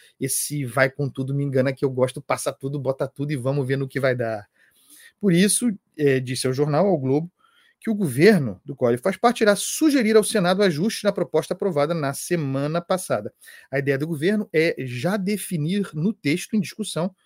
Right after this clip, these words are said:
Olha, não é uma má ideia, né? É, discu-, no texto em discussão, quais os mecanismos seriam utili-, eu quero saber.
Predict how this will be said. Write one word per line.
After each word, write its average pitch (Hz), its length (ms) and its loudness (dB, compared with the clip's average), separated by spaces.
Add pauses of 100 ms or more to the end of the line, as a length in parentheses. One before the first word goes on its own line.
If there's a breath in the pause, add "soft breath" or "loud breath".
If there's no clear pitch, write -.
(240)
Olha, 220 180 0
não 202 320 -6
é 381 80 -10
uma 403 200 -8
má 427 100 -4
ideia, 294 360 0
né? 311 240 -4 (460 soft breath)
É, 127 260 -6
discu-, 123 320 -10
no 139 140 -6
texto 131 220 -4
em 143 40 -8
discussão, 190 380 -4
quais 220 240 2
os 202 60 -2
mecanismos 190 420 2
seriam 180 180 0
utili-, - 180 -4
eu - 40 -4
quero 123 160 -4
saber. 120 340 -6